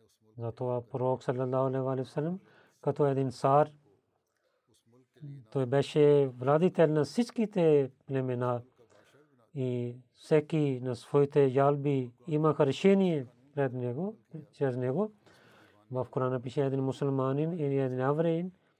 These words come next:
дойде Моба при пророка саллаллаху алейхи ва саллям. След, имайки разбирателство, пророк сам каза, че евреи не,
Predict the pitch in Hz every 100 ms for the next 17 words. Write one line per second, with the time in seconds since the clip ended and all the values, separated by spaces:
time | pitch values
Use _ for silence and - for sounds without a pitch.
0 | _ _ _ _ _ _ - 120 151 175
1 | 175 170 151 127 127 _ _ 117 110 113
2 | 120 120 135 131 139 123 135 127 135 120
3 | 123 156 185 208 - _ _ - 170 185
4 | 151 _ _ _ _ _ _ 190 151 170
5 | 170 160 156 147 131 131 139 143 120 117
6 | 123 131 127 127 143 127 - 165 180 151
7 | 135 - 143 123 156 165 170 151 190 180
8 | 151 135